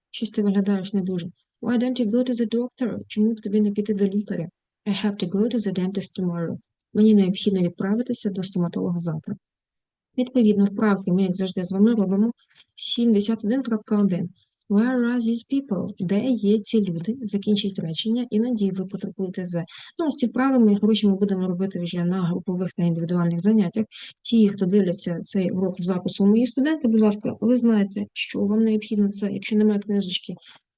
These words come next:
це дивно, якщо її немає, тому що в усіх моїх студентів є. А ви робите в, в книжці або в письмовому зошиті. Сімдесят один крапочка два. Закінчіть речення, оберіть зі списку, користуючись артиклем «the», де необхідно.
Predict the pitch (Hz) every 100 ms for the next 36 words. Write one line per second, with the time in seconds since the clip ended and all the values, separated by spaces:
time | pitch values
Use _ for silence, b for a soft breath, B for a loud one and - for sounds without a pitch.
0 | _ 196 190 175 170 131 170 165 160 165
1 | 165 165 160 175 180 185 175 208 190 175
2 | - 180 175 175 190 165 190 _ _ _
3 | - 185 175 190 170 - 175 170 165 170
4 | 165 - - 220 202 175 - 226 180 -
5 | 262 269 _ _ 196 190 202 180 165 -
6 | 208 214 185 185 214 214 180 - - 269
7 | b b b - 214 208 208 208 202 196
8 | 196 202 - 196 185 180 175 185 208 196
9 | 190 190 175 - 170 190 185 196 170 180
10 | - 202 175 - 202 196 B - 196 202
11 | 208 196 180 185 185 180 180 170 180 -
12 | 165 196 226 214 208 - 165 170